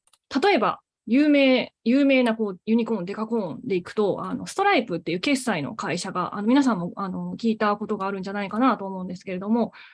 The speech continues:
ストライプという、あの、アメリカの決済、決済の会社があるんですが、えーと、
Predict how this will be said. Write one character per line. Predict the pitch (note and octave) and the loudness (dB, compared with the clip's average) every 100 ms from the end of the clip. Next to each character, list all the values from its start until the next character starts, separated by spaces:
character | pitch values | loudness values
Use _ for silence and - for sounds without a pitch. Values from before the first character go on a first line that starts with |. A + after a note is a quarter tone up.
| _ | _
ス | |
ト | E4 | 0
ラ | E4 | 2
イ | D4+ | 4
プ | A3 | 2
と | G#3 | -2
い | F3+ | -4
う、 | E3+ - | -4 -6
あ | F#3+ | -4
の、 | F#3+ | 2
ア | |
メ | C4 | 2
リ | C#4 | 4
カ | C4+ | 4
の | B3+ | 2
決 | B3+ A3+ | 2 -2
済、 | - E3+ - _ _ _ _ - | -4 -12 -12 _ _ _ _ -2
決 | E4 | -2
済 | A3+ F3 | -2 -6
の | - - | -8 -14
会 | - G3 G3+ | -8 -6 -4
社 | G3+ | -2
が | F#3+ - | -2 -2
あ | G#3+ | 0
る | A3 F#3+ | 0 0
ん | |
で | F3+ | -6
す | F3 G3 | -8 -2
が、 | A#3 G3 - - - - | 0 0 -4 -20 -20 -8
え | A3 A3+ | 2 2
ー | A3 | 4
と、 | G#3+ G#3 G3+ G3 F3+ | 2 2 0 -2 -6